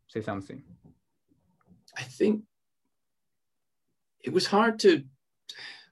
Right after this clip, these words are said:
Speaker 2: for, for the women, it, it was, a lot of it was thanks to m-, my friend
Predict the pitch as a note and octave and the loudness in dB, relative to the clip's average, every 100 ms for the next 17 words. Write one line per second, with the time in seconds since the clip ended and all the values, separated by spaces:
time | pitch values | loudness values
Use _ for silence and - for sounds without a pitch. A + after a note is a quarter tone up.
0 | _ _ _ _ - E3 F3+ - - E3 | _ _ _ _ -4 0 0 -2 -4 2
1 | D#3+ D3 F3+ F#3+ F3 D3+ _ _ _ _ | 2 4 4 4 2 -6 _ _ _ _
2 | _ _ _ _ _ _ _ _ _ _ | _ _ _ _ _ _ _ _ _ _
3 | _ - - - - - D3+ D#3 D3+ C#3 | _ -20 0 4 4 4 4 6 6 4
4 | - - C#3 C3+ E3 E3 D3+ C3 B2 - | -4 -2 4 6 6 4 2 2 -4 -4
5 | B2+ B2 B2 - - A2 A2 G#2 G#2 _ | 0 0 -2 -6 -2 0 0 -2 -4 _
6 | _ _ _ _ G#2 G2+ A2 A2 A#2 - | _ _ _ _ -4 -2 0 0 0 -2
7 | A#2+ A#2 G#2+ | 2 2 0